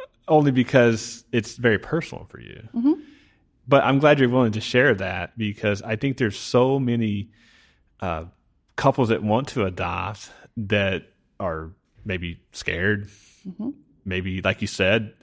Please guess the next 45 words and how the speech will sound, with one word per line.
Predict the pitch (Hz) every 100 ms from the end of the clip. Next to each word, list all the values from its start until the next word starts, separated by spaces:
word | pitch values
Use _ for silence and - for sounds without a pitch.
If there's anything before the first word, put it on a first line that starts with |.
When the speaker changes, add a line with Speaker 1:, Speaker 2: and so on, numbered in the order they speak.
| -
Speaker 1:
a-, |
a-, | 107 101 95 -
and | 92 90
I |
never | 98 107 101
thought | - 95
about | 98 98 90 -
the | 87
biological | 92 92 90 95 95 - 95 90 92 _ _ _ _ _ _
stigma, | - - - 107 110 107
if | 110 107
you | 110
will, | 104 101 107 117 - - - - - _ -
that, | 98
hey, | 101 98
well, | 95 92 90 _ _ _ _ -
here's | 104 101
my | 98
son, | - 107 101 101
but, | 98 123
oh, | 120 113
well, | 107 110 98 -
they're | 104 104
not | 101 107
really | 107 101
my | 95 95
biological | 95 95 98 101 104 92
son, | - 95 98
w-, | 123 170 165
whether | 156 151
that | 127 113
comes | 123 107
from | 104
them | 107 101
or | 95
from | 87 104 95
the | 92
outside. | 101 107 90 90 90 _ - - - - _ _ _ _ _ _ _ -
But | 147
when | 151 156
you |
get | 135 147 -
past | 143 175 -
all | 98 95
that | 90 90 92 -